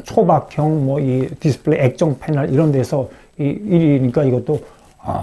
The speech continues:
만만하지 않죠. 우리나라 그러니까 이 세계 글로벌 브랜드가 있고,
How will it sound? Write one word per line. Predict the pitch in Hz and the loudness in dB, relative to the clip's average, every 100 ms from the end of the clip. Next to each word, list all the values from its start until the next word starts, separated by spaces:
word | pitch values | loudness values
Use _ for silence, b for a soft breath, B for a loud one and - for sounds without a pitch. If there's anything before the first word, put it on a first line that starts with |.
| - | -6
만만하지 | - 101 - 87 85 110 | -2 0 0 -2 -4 -2
않죠. | 120 - 185 | -4 -4 -4
우리나라 | 175 202 214 185 190 | -2 2 0 0 -6
그러니까 | 185 175 214 | -6 -6 -6
이 | 190 185 165 - - | -2 -2 -2 -4 -4
세계 | - 185 180 156 151 - | 0 4 4 2 -2 0
글로벌 | 180 175 160 | 4 4 4
브랜드가 | - 156 143 127 | 2 2 2 2
있고, | 110 - | 0 -4